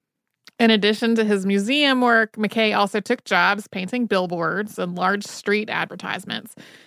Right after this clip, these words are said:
This also became his first performance work as an artist.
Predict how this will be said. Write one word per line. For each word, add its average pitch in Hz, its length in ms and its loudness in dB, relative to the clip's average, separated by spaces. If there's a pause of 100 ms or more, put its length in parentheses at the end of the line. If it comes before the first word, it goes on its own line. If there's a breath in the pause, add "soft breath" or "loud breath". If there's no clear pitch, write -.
(240 loud breath)
This 240 140 2
also 330 260 4
became 285 300 0
his 269 180 0
first 285 400 0
performance 311 880 2
work 190 540 -4
as 202 180 0
an 190 80 0
artist. - 560 -4